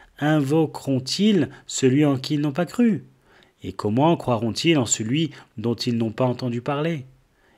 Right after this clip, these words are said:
Et comment en entendront-ils parler s'il n'y a personne qui prêche ? » Et il dit ensuite, « Et comment y aura-t-il des prédicateurs s'ils ne sont pas envoyés ? » Et ainsi de suite.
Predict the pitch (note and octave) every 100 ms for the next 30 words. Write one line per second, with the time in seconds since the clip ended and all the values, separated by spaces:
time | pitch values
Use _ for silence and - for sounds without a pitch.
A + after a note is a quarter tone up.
0 | - G2 - G2+ A#2+ F3+ F#3 - - G#2+
1 | G2 G#2 C#3 C#3+ C3+ B2+ G#2+ A2 G2 G2+
2 | - F#2+ D3 E3 - A2 G#2 A2 G#2 B2
3 | C3 D3 G#3 F#3+ - - - - - A2+
4 | A2+ A#2 G2+ F3+ F#3 - - - A#2+ A2
5 | - C#3 D#3 F3+ D3 C3+ C3 C#3+ C3 C3+
6 | C3+ C3 C#3+ G3+ F#3+ - C3+ C3 C3+ C3
7 | D3 E3 G#3+ A3+ D3 C3 F3+ - A#3 -
8 | -